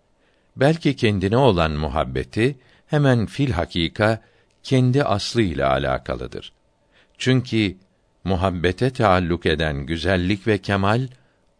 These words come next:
asldan gelmektedir. Kendinde adem, yokluk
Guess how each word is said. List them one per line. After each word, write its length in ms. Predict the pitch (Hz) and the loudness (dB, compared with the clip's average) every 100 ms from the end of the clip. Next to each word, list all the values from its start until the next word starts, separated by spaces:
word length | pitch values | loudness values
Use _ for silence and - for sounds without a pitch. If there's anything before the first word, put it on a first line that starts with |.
| - | -2
asldan 720 | 110 - 107 95 110 117 82 | 0 0 -4 0 0 0 -2
gelmektedir. 840 | 62 73 62 76 - 69 65 - _ _ _ _ _ _ _ _ _ | -4 -6 -8 -14 -10 -10 -10 -16 _ _ _ _ _ _ _ _ _
Kendinde 760 | - 123 127 131 127 131 135 127 _ _ _ - | 0 2 4 4 4 2 0 -2 _ _ _ -2
adem, 480 | 95 101 104 76 60 _ _ _ | 0 2 2 0 -8 _ _ _
yokluk 580 | 69 87 90 107 120 131 | -2 0 0 0 -2 -2